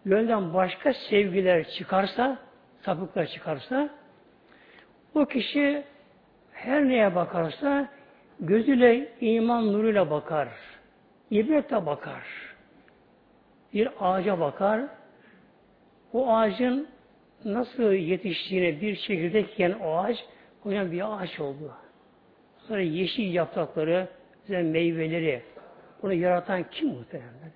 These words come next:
Toprakları yaratan kim böyle? Kişi bir şey dinlerken kulağa iman, göze dinler. Hep tabii iyi şeyi dinlemeye başlar. Bundan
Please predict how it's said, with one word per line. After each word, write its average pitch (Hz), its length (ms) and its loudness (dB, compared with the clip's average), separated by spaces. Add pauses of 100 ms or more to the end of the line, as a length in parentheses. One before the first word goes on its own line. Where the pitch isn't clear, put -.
(840)
Toprakları 165 460 -4
yaratan 151 400 -2
kim 185 220 -12
böyle? 131 280 -14 (2250)
Kişi 240 420 0
bir 226 60 2
şey 269 240 0
dinlerken 254 720 4 (240)
kulağa 254 420 0 (180)
iman, 233 400 2
göze 220 320 2
dinler. 175 460 2 (720)
Hep - 240 -20
tabii 233 200 0
iyi 226 160 2
şeyi 175 340 -2
dinlemeye 156 480 0
başlar. 254 440 -4 (920)
Bundan 247 440 2